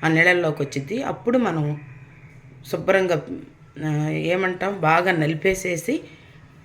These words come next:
వడగట్టుకొని తలస్నానం చేస్తే బాత్రూంలో కూడా ఆగం కాదమ్మా. ఇది బాగా నీళ్లు మరిగినాక చూపిస్తాను.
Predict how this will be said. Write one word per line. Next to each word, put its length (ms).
వడగట్టుకొని 680
తలస్నానం 640
చేస్తే 340
బాత్రూంలో 720
కూడా 200
ఆగం 280
కాదమ్మా. 500
ఇది 280
బాగా 320
నీళ్లు 360
మరిగినాక 640
చూపిస్తాను. 800